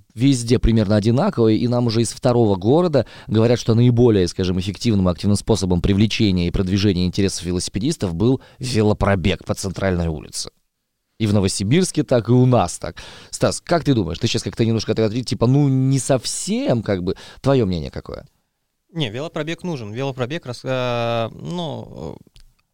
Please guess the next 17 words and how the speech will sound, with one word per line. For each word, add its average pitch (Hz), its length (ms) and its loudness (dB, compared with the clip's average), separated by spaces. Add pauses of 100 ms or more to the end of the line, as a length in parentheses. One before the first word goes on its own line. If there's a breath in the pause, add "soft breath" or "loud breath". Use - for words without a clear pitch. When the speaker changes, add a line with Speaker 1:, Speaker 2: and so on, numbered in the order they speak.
(120)
Speaker 2:
объединяет 143 540 -4
людей, 139 300 -4
знакомит 127 500 -8
их 110 200 -8
с, - 200 -10
э, 104 600 -4
со - 180 -10
всеми 117 240 -8
этой 113 160 -12
движухой, 127 400 -4
объясняет, 123 500 -6
что - 160 -12
люди 117 340 -6
могут 117 360 -4
ездить 107 300 -8
по 113 120 -6
городу. 151 540 -2